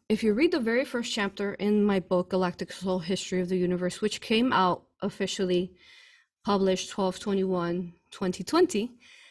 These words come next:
um, when the bifurcation, trifurcation occurred, which we've been talking about on our YouTube channel energetically. Um, and the very first chapter goes into, uh, the very first beginning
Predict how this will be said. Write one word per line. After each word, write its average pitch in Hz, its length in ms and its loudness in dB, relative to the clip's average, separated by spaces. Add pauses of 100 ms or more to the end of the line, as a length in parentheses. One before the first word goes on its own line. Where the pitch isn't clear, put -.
(240)
um, 190 380 -6
when 202 220 -2
the 190 100 0
bifurcation, 190 800 -4
trifurcation 202 760 -4
occurred, 185 360 0
which 180 240 -6
we've 190 160 0
been 180 100 -2
talking 180 380 -6
about 185 260 -6
on 190 140 -6
our 190 80 -8
YouTube 185 380 -8
channel 185 360 -8 (320)
energetically. 190 800 -2 (640)
Um, 196 420 -2 (1500)
and 226 340 4 (200)
the 214 100 2
very 233 160 4
first 262 260 0
chapter 202 340 -2
goes 202 280 2
into, 180 960 0
uh, - 120 -10
the 185 200 -2
very 196 280 2
first 208 280 -4
beginning 180 640 -2